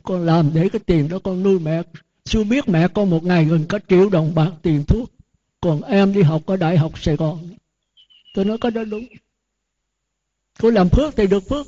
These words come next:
nhưng mà cô làm tội thì phải có tội. Chứ đem trừ cấn là biết sao là thiếu thừa. Thì bây giờ cô kẹt, cô làm thời gian, nhưng mà cô phải tìm cái nghề khác, cô đổi, thay đổi. Chứ không thể nói là lấy cái phước mà trừ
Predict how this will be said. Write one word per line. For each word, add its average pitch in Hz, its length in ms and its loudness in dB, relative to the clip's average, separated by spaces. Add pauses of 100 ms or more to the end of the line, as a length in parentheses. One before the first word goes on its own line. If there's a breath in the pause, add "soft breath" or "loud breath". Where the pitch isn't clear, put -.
(100)
nhưng 240 200 0
mà 196 80 -2
cô 233 160 2
làm 185 200 2
tội 208 240 0
thì 220 140 2
phải - 260 -10
có 285 120 -14
tội. 180 220 -6 (1120)
Chứ 262 160 -8
đem 240 220 4
trừ 175 340 4
cấn 254 160 -4
là 269 160 -6
biết 240 220 -8
sao 226 260 -6
là 196 120 -4
thiếu 269 220 -2
thừa. 170 280 -2 (1080)
Thì 175 140 2
bây 214 160 0
giờ - 160 2
cô 220 100 2
kẹt, 180 280 2
cô 202 80 0
làm 170 200 0
thời 160 200 0
gian, 196 280 0
nhưng 233 220 4
mà 165 140 2
cô 196 100 2
phải 214 140 -2 (140)
tìm 175 320 4
cái 233 120 2
nghề 156 220 2
khác, 240 340 -8
cô 220 140 -6
đổi, 170 240 -6 (140)
thay 196 160 -2
đổi. 202 220 -8 (1200)
Chứ 233 160 -4
không 220 220 -2
thể 185 200 2
nói 254 240 0
là 175 420 2
lấy 220 560 -2 (500)
cái 233 120 0
phước 285 300 -4
mà 190 80 2
trừ 165 220 2